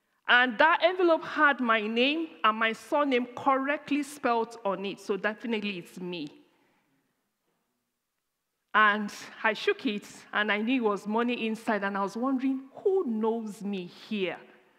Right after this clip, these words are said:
Stepped out, we had virtually, toothpaste had finished, everything had finished. We were using a pay-as-you-go meter. The electricity was running out, everything was running out. I stepped out,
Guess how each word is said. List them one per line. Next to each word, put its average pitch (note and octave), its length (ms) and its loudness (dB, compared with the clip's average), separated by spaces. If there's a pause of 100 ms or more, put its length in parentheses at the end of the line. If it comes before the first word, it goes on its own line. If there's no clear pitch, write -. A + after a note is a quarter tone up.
(140)
Stepped F4+ 500 -2
out, G3 320 0 (260)
we A3+ 160 -4
had A#3 340 0 (160)
virtually, B3 720 -4
toothpaste D4 560 -8
had - 180 -4
finished, C4+ 440 -8
everything B3+ 400 -10
had F3 180 -6
finished. B3+ 540 -12 (680)
We A3 140 -2
were A3+ 180 2
using A#3+ 480 0
a G3 380 0 (160)
pay-as-you-go A#3 760 2
meter. B3+ 600 2 (640)
The A3 80 2
electricity A#3 560 -2
was G#3 260 0
running A#3+ 340 0
out, G#3 320 2
everything A3 320 -4
was E3 240 -4
running G3+ 360 -2
out. E3 340 -4 (680)
I F#3+ 120 -4
stepped - 440 -4
out, G3 300 -2